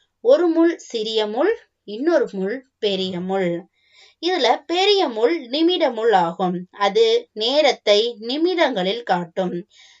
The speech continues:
சிறிய முள் மணி முள் ஆகும். அது நேரத்தை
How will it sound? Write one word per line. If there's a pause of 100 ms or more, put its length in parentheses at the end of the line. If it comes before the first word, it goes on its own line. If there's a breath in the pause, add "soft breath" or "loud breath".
சிறிய
முள்
மணி
முள்
ஆகும்.
அது
நேரத்தை